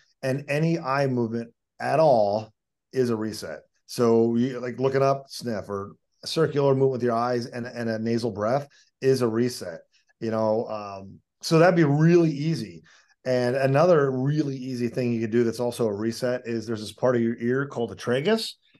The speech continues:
It's this little flap, uh, cartilage that sticks off the front medial part of the ear here. Uh, so we've experimented with this. And I got this one from, uh, I always like to quote my resources.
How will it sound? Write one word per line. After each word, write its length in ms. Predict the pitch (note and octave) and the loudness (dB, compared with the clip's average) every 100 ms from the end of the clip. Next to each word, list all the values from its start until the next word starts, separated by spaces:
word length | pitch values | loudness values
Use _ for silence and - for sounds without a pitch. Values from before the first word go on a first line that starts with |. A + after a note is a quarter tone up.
| _ | _
It's 100 | A#2 | -10
this 120 | A#2 | -4
little 140 | C#3 C3+ | -2 -2
flap, 380 | - C3+ C3+ | 2 2 2
uh, 280 | C3 A#2 A2 | 2 2 0
cartilage 480 | G#2 B2 C3 C3 C#3 | -2 0 0 0 -4
that 80 | B2 | -6
sticks 240 | - A#2+ | -8 -4
off 140 | A#2+ A2+ | -4 -4
the 60 | |
front 400 | G#2 B2+ B2 B2 | -8 -4 -4 -4
medial 480 | A#2+ B2 A#2+ A2+ A2 - | -4 -2 -2 -2 -4 -4
part 180 | A#2 | -2
of 60 | A2 | -2
the 80 | A2 | -2
ear 160 | B2+ | -2
here. 280 | C3+ F3 G#3 - _ _ _ _ | 0 0 -2 -6 _ _ _ _
Uh, 360 | A2+ G#2+ G#2+ G#2+ | -8 -6 -6 -8
so 160 | - | -2
we've 240 | B2 A#2+ A#2+ | -2 -2 -8
experimented 520 | B2+ - B2 B2 B2+ | -16 -6 -2 -2 -2
with 180 | A2+ G2 | -4 -2
this. 480 | B2+ B2+ B2+ - - _ _ _ - | 0 0 0 -8 -18 _ _ _ -2
And 100 | C#3+ | 2
I 60 | |
got 180 | F3+ A3+ | 4 4
this 180 | F#3+ A3 | 2 2
one 180 | F3 C3+ | 2 0
from, 380 | - C3 B2 A#2 | -2 -2 -2 -6
uh, 40 | |
I 260 | A2+ B2 C3 B2 | -4 -4 -6 -6
always 200 | C3 B2 | -4 -2
like 100 | A#2 | -6
to 60 | |
quote 260 | A2+ A#2+ A2+ | -6 -6 -4
my 80 | A2+ | -4
resources. 720 | G2+ A#2 C#3+ D3+ G3+ A3+ | -4 -4 -4 -2 -2 -4